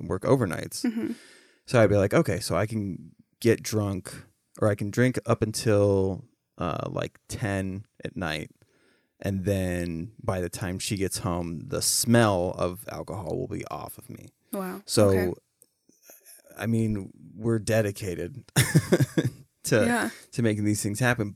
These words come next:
Speaker 1: But, yeah, the, the kids ultimately are the ones that remember this stuff.
Speaker 2: Mm-hmm.
Speaker 1: And just because my wife wasn't there and I think I'm getting away with something, like, the kids, the kids remember that stuff. And, uh,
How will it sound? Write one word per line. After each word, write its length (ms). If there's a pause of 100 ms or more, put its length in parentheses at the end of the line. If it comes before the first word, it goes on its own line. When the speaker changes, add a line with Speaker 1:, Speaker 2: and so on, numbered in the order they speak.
(160)
Speaker 1:
But, 340 (800)
yeah, 320
the, 160 (100)
the 80
kids 340
ultimately 540
are 160
the 120
ones 320
that 280 (180)
remember 440
this 220
stuff. 320
Speaker 2:
Mm-hmm. 160
Speaker 1:
And 460 (600)
just 180
because 420
my 140
wife 280
wasn't 280
there 500
and 140
I 100
think 220
I'm 120
getting 240
away 240
with 140
something, 360
like, 240
the 80
kids, 640 (120)
the 60
kids 240
remember 260
that 200
stuff. 440 (720)
And, 380
uh, 400